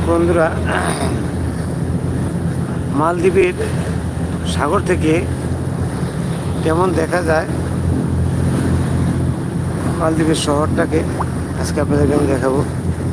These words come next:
চতুর্পাশে নীল পানি, দেখেন পানিগুলো কত সুন্দর নীল এবং কত শান্ত। অথচ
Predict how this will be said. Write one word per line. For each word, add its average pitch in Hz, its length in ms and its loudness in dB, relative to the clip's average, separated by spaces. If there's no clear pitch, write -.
চতুর্পাশে 165 420 0
নীল 160 300 4
পানি, 139 240 0
দেখেন 139 320 2
পানিগুলো 143 380 2
কত 143 180 0
সুন্দর 135 320 0
নীল 127 460 2
এবং - 480 2
কত - 180 0
শান্ত। 147 440 0
অথচ 139 440 2